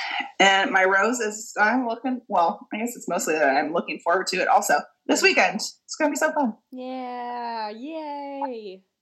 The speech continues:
Speaker 1: Friday we've got a friends thing, and Saturday we've got a friends thing, so.
Speaker 2: Yes, we do. I'm very much looking forward to that as well. Um,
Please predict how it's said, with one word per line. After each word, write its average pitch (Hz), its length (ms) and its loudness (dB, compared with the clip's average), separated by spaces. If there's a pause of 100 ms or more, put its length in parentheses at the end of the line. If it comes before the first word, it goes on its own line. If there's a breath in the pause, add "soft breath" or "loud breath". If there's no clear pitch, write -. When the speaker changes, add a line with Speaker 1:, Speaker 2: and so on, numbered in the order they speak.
(380)
Speaker 1:
Friday 220 280 4
we've 226 120 -2
got 226 160 2
a 220 60 -2
friends 226 300 -2
thing, 240 220 -4
and 247 100 -6
Saturday 262 360 0
we've 170 160 -8
got 160 160 0
a - 60 -2
friends 165 280 -2
thing, 170 280 -2
so. 175 560 2 (400)
Speaker 2:
Yes, 220 280 -10
we 247 100 -8
do. 269 400 0 (380 soft breath)
I'm 233 600 -10
very 233 220 -10
much 233 240 -12
looking 247 280 -12
forward 233 220 -14
to 233 40 -14
that 233 180 -10
as 220 140 -18
well. 220 500 -6 (240)
Um, 233 540 -8